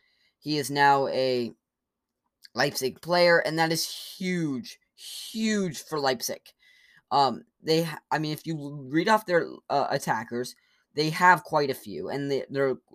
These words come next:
at high, high quality. They've got Silva and Nkunku as their,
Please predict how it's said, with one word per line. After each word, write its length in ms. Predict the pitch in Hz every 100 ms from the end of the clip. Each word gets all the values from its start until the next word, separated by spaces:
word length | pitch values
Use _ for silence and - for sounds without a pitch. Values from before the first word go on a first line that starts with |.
| -
at 180 | 127 -
high, 260 | - 139 127 -
high 360 | - 147 165
quality. 560 | 160 156 143 113 101 113 _ _ -
They've 120 | 160
got 200 | 165 -
Silva 760 | - 202 202 202 202 202 202 - _ _ _ -
and 200 | 160 156
Nkunku 600 | 208 190 - 165 165 233 _ - -
as 180 | 156 151
their, 200 | 147 -